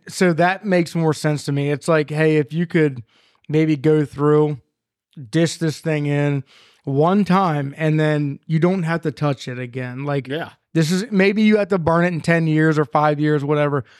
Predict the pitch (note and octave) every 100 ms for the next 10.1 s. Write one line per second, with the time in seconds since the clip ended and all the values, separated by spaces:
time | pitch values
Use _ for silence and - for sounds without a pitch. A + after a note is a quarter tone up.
0 | - - _ - D3 D#3+ E3 _ _ _
1 | _ - C#3+ F3 F3 - D#3 - C#3 -
2 | F#3+ D3+ - - F3+ G#3+ F#3+ A3+ C4 A3
3 | G3 E3+ F#3 C#3 A#2+ C#3 - D3+ - C#3+
4 | D3 E3 G3+ G3 F#3 F3 F3 E3+ - A3
5 | A3 - _ - - F3 G3+ F#3+ F#3 G#3
6 | _ _ _ _ _ - G#3 G#3 F#3+ D#3
7 | D#3+ F3 E3 F3 F3+ E3+ E3+ E3 D#3 C#3+
8 | E3+ D#3+ D3+ - - _ - G3+ A#3 A3
9 | G#3 F#3+ F3 F#3 E3 F3 D#3+ F3+ E3+ D3+
10 | D#3